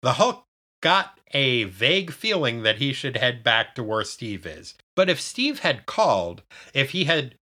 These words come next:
done the equivalent of calling, which is send his Jedi ghost out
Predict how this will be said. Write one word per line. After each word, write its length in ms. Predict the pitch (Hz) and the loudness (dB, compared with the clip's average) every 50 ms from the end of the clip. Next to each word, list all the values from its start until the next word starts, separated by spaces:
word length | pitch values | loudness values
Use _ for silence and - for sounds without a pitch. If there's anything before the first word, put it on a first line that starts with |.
| _ _ - | _ _ 0
done 180 | 190 202 196 | 2 2 2
the 120 | 175 170 160 | 2 2 2
equivalent 640 | 147 143 - - 247 262 208 170 143 120 107 98 110 | 0 -2 -2 0 0 0 2 2 2 2 0 0 -4
of 140 | 92 90 | -8 -6
calling, 460 | - - 107 90 85 92 120 151 165 147 | -4 -2 0 0 0 -2 -4 -4 -4 -6
which 180 | 131 123 - | -6 -6 -4
is 280 | 147 131 113 104 - - - | -6 -6 -6 -6 -10 -12 -12
send 460 | - - - 131 123 127 135 135 131 | -10 -4 0 0 0 0 -2 -6 -8
his 400 | - 139 139 135 131 123 107 - - - _ _ _ - 98 | -8 -6 -6 -6 -6 -10 -12 -14 -18 -20 _ _ _ -14 -8
Jedi 500 | 95 - 113 117 120 117 117 117 113 98 | -2 2 4 4 6 6 4 4 2 2
ghost 440 | 95 127 131 117 104 101 - - - | 2 2 2 2 0 -4 -4 -2 0
out 300 | 101 101 98 107 - | 2 2 2 2 0